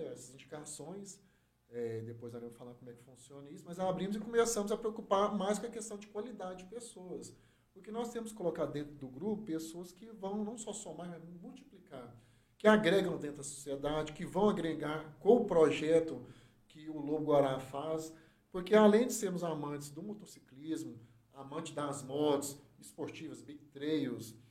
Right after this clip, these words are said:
é, as outras custom, então assim, só temos uma paixão só.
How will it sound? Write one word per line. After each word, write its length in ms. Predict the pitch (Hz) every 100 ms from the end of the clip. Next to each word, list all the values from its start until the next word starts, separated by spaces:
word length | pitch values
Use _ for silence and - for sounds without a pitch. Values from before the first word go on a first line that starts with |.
| _ _ -
é, 840 | 123 127 123 123 120 117 110 104 104 117
as 140 | 113
outras 600 | 135 151 151 - 113 113
custom, 840 | - 139 170 190 170 - 127 117 110 - - -
então 320 | 147 180 180
assim, 300 | 190 185 165
só 300 | - 202 233
temos 280 | - 220 226
uma 160 | 226 226
paixão 460 | 220 214 - 226
só. 460 | 247 - 196 185